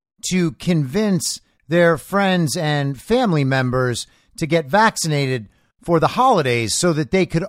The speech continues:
all safely congregate. And he asked Fauci whether there was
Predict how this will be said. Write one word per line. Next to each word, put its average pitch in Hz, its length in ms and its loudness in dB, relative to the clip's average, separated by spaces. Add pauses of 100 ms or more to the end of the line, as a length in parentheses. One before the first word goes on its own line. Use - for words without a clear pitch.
all 196 320 2
safely 143 600 -2
congregate. 113 880 -2 (480)
And 185 180 2
he 190 300 0
asked 247 480 0
Fauci 143 520 0
whether 170 420 0
there 165 300 2
was 151 420 0